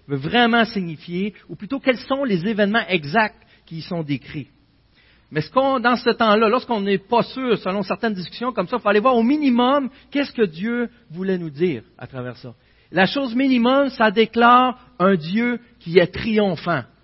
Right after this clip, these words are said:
un Dieu qui a eu de nombreuses victoires, un Dieu qui conduit son peuple à destination, qui s'en vont célébrer au mont Sion, qui est une des collines de Jérusalem,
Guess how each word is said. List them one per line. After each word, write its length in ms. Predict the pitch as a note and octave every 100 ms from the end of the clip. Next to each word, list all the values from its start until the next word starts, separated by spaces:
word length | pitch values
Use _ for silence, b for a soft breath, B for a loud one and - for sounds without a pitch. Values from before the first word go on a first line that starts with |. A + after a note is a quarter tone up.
| b b
un 160 | - G#3+
Dieu 300 | E3+ B3 C4+
qui 160 | - A3
a 80 |
eu 100 | A#3
de 140 | G3 F#3+
nombreuses 840 | E3+ A#3+ C#4+ C#4+ A3+ A#3+ C4 G3+
victoires, 440 | F#3 - G3 F3+ F#3+
un 80 |
Dieu 220 | G3 B3+ D4+
qui 160 | B3
conduit 500 | - D4 D4 A3+ C4+
son 220 | - G#3+
peuple 360 | - A#3 B3 - b b
à 140 | - F3
destination, 800 | G3 - - G3+ F#3+ - G#3+ A3
qui 80 | -
s'en 140 | E3
vont 140 | F3
célébrer 720 | D#3+ - C4+ A#3+ F#3 G3 A3+ A3 b -
au 140 | D#3+
mont 240 | F#3 G#3+ G#3
Sion, 520 | - G3+ G#3+ A3 D3 b b _
qui 80 | G3
est 40 |
une 40 |
des 120 | G3 -
collines 440 | - A3 A3 B3
de 120 | G3
Jérusalem, 600 | D3+ F3+ F3+ F3+ F3+ F3